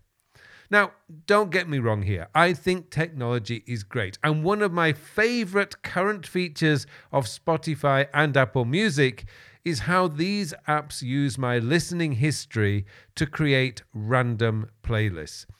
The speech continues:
I love playing those playlists. I like how YouTube serves up recommendations, again, based on my watch history. This is useful. I find documentaries I would otherwise have missed. However,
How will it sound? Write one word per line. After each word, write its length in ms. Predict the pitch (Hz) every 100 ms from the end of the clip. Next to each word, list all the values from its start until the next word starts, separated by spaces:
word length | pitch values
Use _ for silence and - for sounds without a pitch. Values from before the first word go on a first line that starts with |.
| _ _ -
I 140 | 190
love 680 | 180 196 196 185 123 - -
playing 420 | 143 139 139 123
those 260 | 120 123
playlists. 580 | - 156 180 127 92 - - - -
I 100 | 156
like 320 | 160 185 196
how 220 | 139 185 185
YouTube 640 | 170 214 165 165 131 104
serves 360 | - 151 156 139
up 140 | 151
recommendations, 920 | 147 139 151 143 143 175 160 139 101 -
again, 600 | 147 - 208 196 127 104
based 400 | 156 156 147 - -
on 300 | 151 151 139
my 300 | 135 139 139
watch 480 | 120 127 151 147 -
history. 540 | 117 104 - 92 73 _ _ - - - -
This 320 | 202 208 147 -
is 320 | 185 185 131
useful. 680 | 123 156 190 - 135 104 80 - _
I 140 | 151 156
find 460 | - 175 190 175
documentaries 800 | 180 165 - 160 190 185 160 127 139
I 120 | 139
would 220 | 143 151 -
otherwise 560 | 160 156 165 143 139 123
have 180 | 123 117
missed. 460 | 185 165 - - - _ _ _ _ -
However, 680 | - 165 170 208 151 104